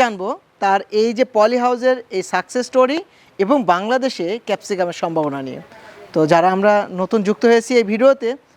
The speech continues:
আশা করি শেষ পর্যন্ত দেখব, একটা নতুন বিজনেসের আইডিয়া নিয়ে যাব। তো চলুন দর্শক, আমরা শুনি আমাদের সেই অভিজ্ঞ স্মার্ট উদ্যোক্তা এখলাস উদ্দিনের কাছ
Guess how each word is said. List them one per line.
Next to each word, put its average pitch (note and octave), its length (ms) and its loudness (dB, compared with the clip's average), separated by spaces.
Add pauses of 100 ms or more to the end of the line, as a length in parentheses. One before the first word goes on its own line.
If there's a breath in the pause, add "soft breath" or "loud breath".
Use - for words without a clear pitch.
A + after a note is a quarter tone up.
(140)
আশা - 200 -4
করি B3+ 200 0
শেষ G3+ 160 -2
পর্যন্ত G#3 180 -4 (100)
দেখব, G#3+ 180 0 (520 soft breath)
একটা C4 140 0 (140)
নতুন A3+ 220 0 (100)
বিজনেসের C4+ 420 2 (180)
আইডিয়া G3+ 260 0
নিয়ে D#3 160 -6
যাব। C3 120 -8 (640 soft breath)
তো G3 60 -2 (140)
চলুন B3 220 4 (100)
দর্শক, C#4+ 260 -2 (280)
আমরা G#3+ 220 0
শুনি A#3+ 180 0 (500 loud breath)
আমাদের G3 320 2
সেই A3+ 120 2 (120)
অভিজ্ঞ G#3+ 340 0 (1000)
স্মার্ট G3+ 360 0
উদ্যোক্তা C4+ 360 0 (340)
এখলাস G#3 300 -2
উদ্দিনের E3 320 -6
কাছ D3+ 80 -10